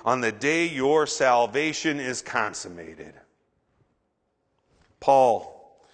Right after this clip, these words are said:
in Second Corinthians four sixteen through seventeen, we don't have time to turn, I'll read it to you, says this, "So we do not lose heart,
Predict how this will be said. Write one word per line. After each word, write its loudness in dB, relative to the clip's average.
in -8
Second 0
Corinthians -6
four 2
sixteen -8
through -12
seventeen, -4
we -10
don't -8
have -10
time -8
to -12
turn, -8
I'll -6
read -12
it -14
to -16
you, -14
says -2
this, -6
"So 2
we -8
do -10
not -2
lose -6
heart, -14